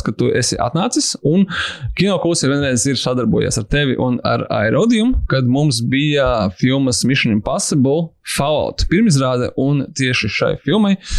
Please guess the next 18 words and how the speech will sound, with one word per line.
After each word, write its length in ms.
jūs 260
gatavojāt, 720
ja 160
es 200
nešau-, 440
nemaldos, 680
pasaulē 520
lielāko 400
vēju 320
tuneli, 320
ar 220
kuru 340
tad 160
Toms 240
Krūss 320
arī 160
trenējās, 640
ā, 200